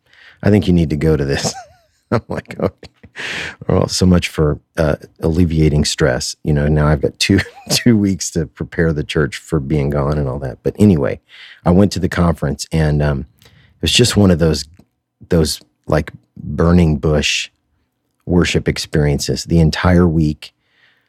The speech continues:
um, God met me, and it was, it was, it was in-, incredible.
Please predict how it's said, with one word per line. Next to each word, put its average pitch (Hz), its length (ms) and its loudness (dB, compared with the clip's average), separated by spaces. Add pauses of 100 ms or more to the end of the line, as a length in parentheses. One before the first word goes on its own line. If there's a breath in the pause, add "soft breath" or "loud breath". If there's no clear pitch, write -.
(160)
um, 80 540 0 (260)
God 87 300 2
met 80 320 0
me, 71 360 -6 (920)
and 90 140 2
it - 80 -4
was, 82 280 -2 (1000)
it 98 60 0
was, 78 200 0 (840)
it 82 140 0
was 87 300 0
in-, 80 300 0
incredible. 82 720 0